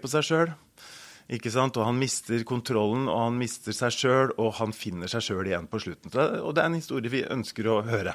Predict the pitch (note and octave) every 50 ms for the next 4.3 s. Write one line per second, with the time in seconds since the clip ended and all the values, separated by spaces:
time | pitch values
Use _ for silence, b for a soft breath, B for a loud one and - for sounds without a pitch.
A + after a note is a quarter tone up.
0 | - - - - A#2 B2+ A2+ A2+ A#2+ B2 C#3 B2 G2+ E2+ A2 - - G#2+ G2+ G#2
1 | - A2 A2+ G#2 A2 G#2+ A#2 G#2+ F2 - G2 F2 G2 G2 - F2+ E2 E2 F#2+ F#2
2 | F#2 F#2 F#2 G2 F#2 F2+ E2+ F2 F2 F2+ B B B B - A#2+ C3+ C3+ C3+ A2
3 | G2 A2 G2 F2+ A2+ G#2 G#2 G#2+ - - A#2+ A#2 A2+ G#2+ G2+ F#2+ F2 F2 F2+ F#2+
4 | A2 A#2 - - - -